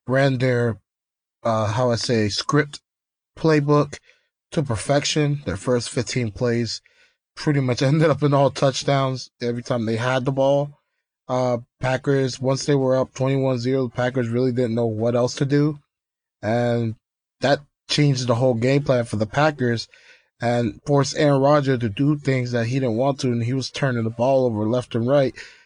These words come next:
And that was uncharacteristic of, uh, Aaron Rodgers, which a lot of people forget. Aaron Rodgers is oh and three against the San Francisco forty-niners.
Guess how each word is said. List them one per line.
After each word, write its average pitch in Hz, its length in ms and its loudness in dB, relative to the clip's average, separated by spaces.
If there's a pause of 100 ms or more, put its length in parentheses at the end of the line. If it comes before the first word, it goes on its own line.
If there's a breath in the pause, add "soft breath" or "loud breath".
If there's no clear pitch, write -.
(260 loud breath)
And 123 180 0
that 139 80 6
was 143 180 2
uncharacteristic 151 1080 0
of, 113 260 -2
uh, 110 320 -4 (360)
Aaron 127 180 0
Rodgers, 107 500 -2 (460 soft breath)
which 131 360 -4 (140)
a 135 60 -2
lot 147 220 4
of 147 80 -2
people 147 480 0 (920)
forget. 147 420 2
Aaron 185 220 2
Rodgers 151 460 0
is 120 180 -6
oh 156 160 0
and 143 120 -4
three 156 220 -2
against 120 280 -4
the 110 80 -10
San 127 200 -4
Francisco - 400 -8
forty-niners. 117 800 -2